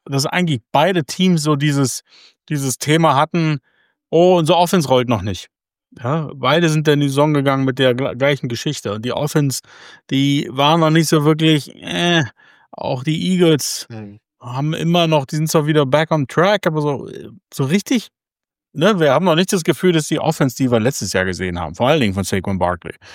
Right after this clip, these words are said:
Speaker 2: Ja.
Speaker 1: Und bei den Lions wurde jetzt schon eine Änderung vollzogen. Campbell macht jetzt, macht jetzt die Plays. Wie gesagt, Washington ist natürlich auch, ist ja die Frage,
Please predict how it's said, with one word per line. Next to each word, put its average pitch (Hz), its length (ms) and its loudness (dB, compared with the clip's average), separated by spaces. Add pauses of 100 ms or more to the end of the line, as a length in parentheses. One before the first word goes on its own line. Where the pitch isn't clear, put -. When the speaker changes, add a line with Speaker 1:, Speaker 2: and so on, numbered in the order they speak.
(320)
Speaker 2:
Ja. 123 320 -4
Speaker 1:
Und 151 160 2
bei 143 120 2
den 156 160 2
Lions 147 480 0
wurde 151 220 2
jetzt 147 340 0
schon 151 180 2
eine 139 100 2
Änderung 131 240 0
vollzogen. 208 520 -2 (180)
Campbell 156 360 0
macht 147 260 -2
jetzt, - 300 -12 (100)
macht 151 280 -2
jetzt 143 160 -2
die 139 60 -4
Plays. 185 480 0
Wie 139 60 -2
gesagt, 151 300 0
Washington 156 480 -2
ist 143 120 -6
natürlich 143 280 -4
auch, 139 120 -4 (400)
ist - 60 -16
ja 135 80 -6
die 135 120 -6
Frage, 151 500 2